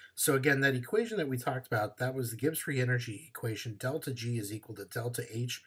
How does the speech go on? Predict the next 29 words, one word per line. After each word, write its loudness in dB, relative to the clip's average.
minus 2
T -2
delta -2
S. -6
Okay, 2
and 0
delta 0
H, 0
we 2
know 6
that -2
that's 0
enthalpy. 0
And 2
we 6
know 6
if 0
it's, 2
uh, 2
if -6
we 0
get 2
a 0
positive 4
value, 6
that 2
tells 0
us -2
it's -4